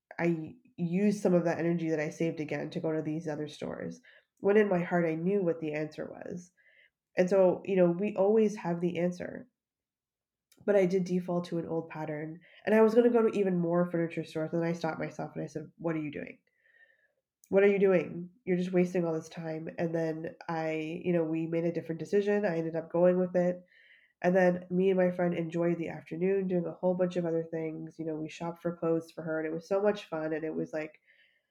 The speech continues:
"Ah, this is what you get to do. You get to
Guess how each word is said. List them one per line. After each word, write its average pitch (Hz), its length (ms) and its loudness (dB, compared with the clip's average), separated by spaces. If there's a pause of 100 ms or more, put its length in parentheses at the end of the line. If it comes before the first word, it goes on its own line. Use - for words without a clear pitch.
(400)
"Ah, 175 460 2
this 190 180 0
is 202 100 -2
what 175 300 2
you 175 100 -2
get 175 340 -4
to - 80 -14
do. 160 140 -8
You 160 160 -6
get 170 400 -2
to 165 400 -2